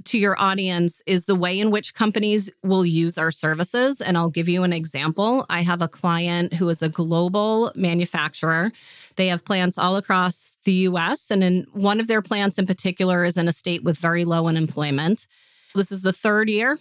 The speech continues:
We typically bring them about a hundred and twenty manufacturing workers. We're usually there around six to nine months, but we're able to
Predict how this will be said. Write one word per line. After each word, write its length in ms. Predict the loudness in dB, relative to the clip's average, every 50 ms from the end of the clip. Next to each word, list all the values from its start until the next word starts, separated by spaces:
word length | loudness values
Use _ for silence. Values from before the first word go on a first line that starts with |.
| _
We 100 | -4 -4
typically 480 | -2 -2 -2 -2 -2 -2 0 0 0 2
bring 360 | 2 2 0 2 2 2 2
them 260 | 2 2 0 2 2
about 240 | 2 2 2 0 -2
a 20 |
hundred 380 | -2 -2 -2 0 2 2 2 2
and 100 | 0 0
twenty 320 | 0 -2 -2 0 0 0
manufacturing 800 | 0 0 2 0 0 0 -2 -4 -4 -4 -2 -2 0 0 0 0
workers. 680 | 0 0 -2 0 0 0 0 0 0 -2 -4 -6 -12 -16 -6
We're 160 | -2 0 0
usually 360 | 2 0 0 0 0 0 2
there 260 | 2 2 2 2 2
around 200 | 0 0 0 -2
six 240 | -4 -4 -6 -6 -4 -2
to 80 | 0
nine 240 | 2 2 2 2 0
months, 340 | 0 0 0 -2 -2 -2 -2
but 180 | -2 -2 0
we're 200 | 0 0 0 0 0
able 380 | 0 -2 0 0 0 0 0 -2
to 320 | -2 -2 -2 0 0 0